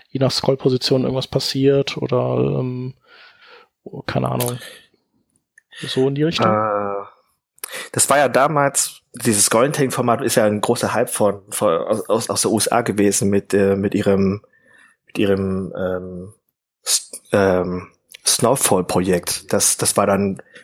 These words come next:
Speaker 2: eins der, der ersten großen journalistischen Projekte, wo wirklich a-, alles war mit Video-Hintergrund, der automatisch sich abspielte und, äh, äh, ähm,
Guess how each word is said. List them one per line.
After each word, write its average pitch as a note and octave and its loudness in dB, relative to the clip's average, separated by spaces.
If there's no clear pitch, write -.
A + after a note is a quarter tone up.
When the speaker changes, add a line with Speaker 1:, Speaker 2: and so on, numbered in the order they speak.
Speaker 2:
eins G#2+ 0
der, G#2+ 2
der G2 2
ersten - -2
großen G#2+ -4
journalistischen G#2+ 0
Projekte, A2+ 0
wo G#2 0
wirklich G#2+ -2
a-, - -4
alles G2+ 2
war G2 2
mit G2 -4
Video-Hintergrund, G#2+ 0
der - 4
automatisch - 0
sich - 0
abspielte G2 0
und, F#2+ -2
äh, F#2+ -2
äh, - 0
ähm, F2+ -8